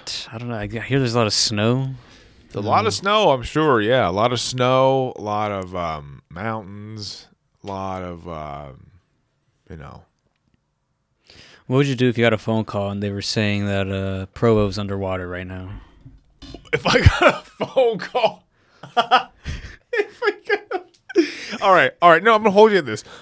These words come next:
Speaker 2: All right, so so I have no, I'm in the same, I'm in the same role I am now.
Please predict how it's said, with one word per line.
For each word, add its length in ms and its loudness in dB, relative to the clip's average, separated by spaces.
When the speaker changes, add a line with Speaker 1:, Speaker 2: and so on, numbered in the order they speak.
Speaker 2:
All 100 4
right, 220 2
so 320 6
so 240 -4
I 200 4
have 360 4
no, 520 4
I'm 180 0
in 100 0
the 120 0
same, 440 2
I'm 200 0
in 120 4
the 100 4
same 380 2
role 300 6
I 80 6
am 240 2
now. 340 4